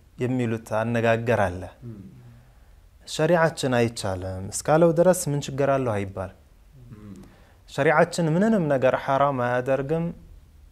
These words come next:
Speaker 1: ያለ ምንም
Speaker 2: ምክንያት።
Speaker 1: ምክንያት፣ ምንንም ነገር ደግሞ ሐላል አያደርግልንም ያለ ጥቅም። ኢዘን ይህን ነገር ሐራም ካደረገው፣ መሰለን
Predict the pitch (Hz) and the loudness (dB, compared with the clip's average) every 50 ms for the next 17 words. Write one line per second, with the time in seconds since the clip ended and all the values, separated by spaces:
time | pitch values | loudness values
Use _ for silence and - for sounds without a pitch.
0 | - - - 127 123 123 120 120 120 120 123 127 139 151 156 160 160 - - - | -20 -10 -2 2 2 2 4 4 2 2 2 0 0 0 -2 -2 -4 -6 -10 -14
1 | - - - - - - - - 107 101 - - 95 90 92 - 131 117 - - | -16 -18 -18 -18 -18 -18 -18 -18 -18 -18 -20 -20 -20 -20 -12 -8 -8 -8 -6 -6
2 | 104 98 92 87 - - - - - - - - - - - - - 120 123 127 | -8 -8 -8 -10 -12 -18 -20 -20 -20 -20 -20 -20 -20 -20 -20 -12 -8 -4 -2 -2
3 | 123 123 120 120 120 117 110 123 123 120 - 123 117 123 135 139 131 - - 123 | 0 0 0 0 0 0 2 0 0 0 -2 -4 -4 -4 -4 -4 -4 -4 -2 -2
4 | 120 120 120 120 120 117 113 113 113 113 120 120 120 131 147 180 208 233 254 262 | 0 2 2 0 0 0 0 0 0 -2 -2 -4 -4 -4 -4 -2 -2 -2 -2 -4
5 | - - - - - - - - - 123 113 101 101 98 101 - - - - - | -8 -14 -20 -20 -20 -20 -16 -6 -2 0 0 0 0 -4 -6 -10 -12 -12 -14 -14
6 | - - - - - _ _ - _ _ - - - - - - - - _ _ | -18 -20 -20 -20 -20 _ _ -20 _ _ -20 -20 -20 -20 -20 -20 -20 -20 _ _
7 | - 135 139 175 240 240 240 240 226 226 196 202 202 185 - - 180 170 170 165 | -8 2 4 4 6 6 6 4 4 6 6 6 6 6 4 4 4 4 4 2
8 | 156 151 - - 147 143 139 131 131 120 120 120 110 117 113 120 143 143 - 156 | 0 -2 -2 0 2 2 4 4 2 2 2 0 0 -2 0 -2 -2 0 0 0
9 | 117 92 87 | 0 0 -4